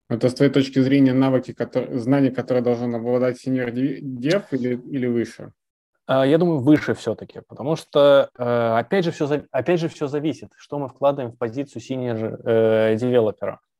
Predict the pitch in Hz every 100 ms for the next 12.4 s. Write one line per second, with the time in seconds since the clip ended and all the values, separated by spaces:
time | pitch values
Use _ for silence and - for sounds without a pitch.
0 | - 123 123 123 127 123 - 123 - 175
1 | 165 127 131 123 131 127 127 143 127 175
2 | 170 127 165 165 - - 151 131 113 131
3 | 170 160 127 120 123 - 143 120 120 117
4 | 117 113 117 98 - _ - - - 117
5 | - 131 139 - 123 120 120 117 127 120
6 | 117 _ 120 117 117 113 - 113 117 104
7 | - 117 - _ - _ _ 139 127 175
8 | - 117 120 131 147 139 120 - - 180
9 | 220 120 104 _ _ _ - 117 127 160
10 | 143 - 123 160 170 127 131 127 131 -
11 | 123 120 - 151 151 117 107 120 127 -
12 | 110 - 110 95